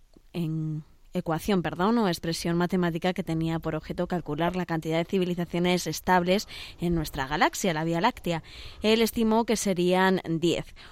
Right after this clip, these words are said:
Otros lo imitaron y obtuvieron otros resultados. La verdad es que en la ecuación aparecen parámetros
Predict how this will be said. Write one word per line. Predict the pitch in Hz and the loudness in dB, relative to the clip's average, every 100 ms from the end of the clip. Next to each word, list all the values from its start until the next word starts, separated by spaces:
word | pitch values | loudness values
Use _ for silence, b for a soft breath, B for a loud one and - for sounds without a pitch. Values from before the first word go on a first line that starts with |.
| B | B
Otros | 180 175 196 220 220 - | 0 2 4 4 2 2
lo | 175 | 2
imitaron | 165 156 147 240 320 | 2 2 2 4 4
y | 214 | 2
obtuvieron | 190 175 180 175 | 0 0 0 2
otros | 175 180 | 0 0
resultados. | 185 180 - 160 175 170 170 | -2 -2 -2 2 2 4 2
La | 170 | 2
verdad | 170 170 175 | 2 2 0
es | 190 | -2
que | - 196 190 180 B B | -2 2 2 0 B B
en | 165 | 0
la | 165 165 | 2 0
ecuación | 165 160 156 - 180 185 | 0 -2 -2 0 2 2
aparecen | 185 165 170 - 175 | 4 2 0 0 0
parámetros | 175 175 170 170 180 185 | 2 2 2 2 2 0